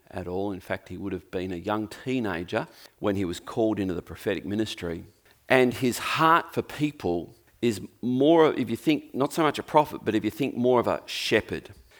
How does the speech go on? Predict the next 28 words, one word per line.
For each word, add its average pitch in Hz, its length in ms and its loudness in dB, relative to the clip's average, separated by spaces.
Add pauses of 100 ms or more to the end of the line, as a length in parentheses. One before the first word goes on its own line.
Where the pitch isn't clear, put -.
(140)
And 107 360 2
he, 131 480 0
in 107 160 0
chapter - 260 -4
twenty-three, 117 680 0
devotes 101 340 2
an 98 100 -6
entire 101 420 0
chapter, 117 440 -4
well, 95 140 -4
God 104 320 2
uses 107 380 -2
him 85 200 -8 (160)
to - 100 -8
devote 104 340 2
an 98 120 -4
entire 104 500 -2
chapter 90 540 -6 (280)
to 110 280 4
the 113 160 -4
shepherd 131 380 0
heart 101 280 0
of 87 60 -6 (160)
God, 127 580 0 (340)
how 104 120 2
God 131 560 6
wanted 110 560 0 (320)
people 92 500 -4